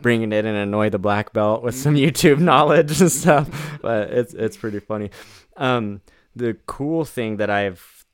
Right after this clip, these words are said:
Speaker 1: thought about knowledge is, and I, I had this thought, and I'm sure others have said this before, I probably heard it somewhere, but, um, I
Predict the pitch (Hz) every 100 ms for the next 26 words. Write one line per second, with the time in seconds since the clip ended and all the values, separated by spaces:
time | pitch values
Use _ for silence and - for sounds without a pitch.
0 | - 101 95 87 95 90 80 98 95 117
1 | 98 90 95 98 95 90 87 - _ _
2 | _ _ _ _ _ 110 104 104 - 95
3 | - 113 117 131 127 107 - - 101 92
4 | 90 - _ 107 107 104 98 - 113 95
5 | 92 92 87 101 85 - 92 87 - 95
6 | - 90 90 107 90 92 92 82 - 95
7 | 87 85 87 90 95 95 90 85 _ -
8 | _ _ _ _ _ _ _ _ _ -
9 | 101